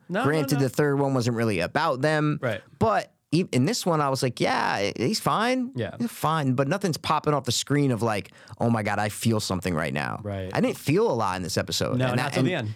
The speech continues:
Speaker 2: that's what you want in a show or a movie. You
Speaker 1: I
Speaker 2: wanna
Speaker 1: felt
Speaker 2: feel something.
Speaker 1: I felt anger when I saw what's her name playing Kathleen. Kathleen, I felt anger there. You know what I'm
Speaker 2: So
Speaker 1: saying?
Speaker 2: before we get to Kansas City, can
Speaker 1: Yeah.
Speaker 2: I ask you a question?
Speaker 1: Please do.
Speaker 2: So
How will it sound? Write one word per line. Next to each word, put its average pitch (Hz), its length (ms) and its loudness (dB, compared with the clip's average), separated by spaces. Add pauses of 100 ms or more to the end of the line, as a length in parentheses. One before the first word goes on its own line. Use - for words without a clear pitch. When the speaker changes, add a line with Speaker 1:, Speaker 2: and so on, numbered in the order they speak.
Speaker 2:
that's 135 220 -2
what 151 160 0
you 156 80 4
want 117 320 0 (160)
in 110 480 2 (500)
a 113 80 0
show 202 300 0
or 101 160 0
a 120 40 2
movie. 180 320 0
You 117 60 2
Speaker 1:
I - 0 -
Speaker 2:
wanna 160 140 4
Speaker 1:
felt 156 80 -6
Speaker 2:
feel 247 160 2
something. - 340 -4
Speaker 1:
I - 40 -14
felt 135 220 -4
anger 143 440 -2
when 127 100 -2
I 123 80 0
saw 127 300 0
what's 143 200 -2
her 151 60 -2
name 127 180 -2
playing 120 200 -4
Kathleen. 131 480 -6
Kathleen, 139 320 -4
I 110 80 -4
felt 113 180 -6
anger 131 300 -4
there. 139 260 -2
You 123 80 -4
know 120 60 -4
what 127 60 -2
I'm 127 40 0
Speaker 2:
So 202 120 2
Speaker 1:
saying? 165 80 0
Speaker 2:
before 180 280 2
we 277 80 0
get 240 160 0
to 214 80 0
Kansas 175 380 0
City, 160 340 0
can 147 120 0
Speaker 1:
Yeah. 151 80 2
Speaker 2:
I - 20 2
ask 190 120 -2
you 220 60 2
a 160 60 0
question? 196 440 0
Speaker 1:
Please 147 220 -2
do. 104 180 -4
Speaker 2:
So 156 300 0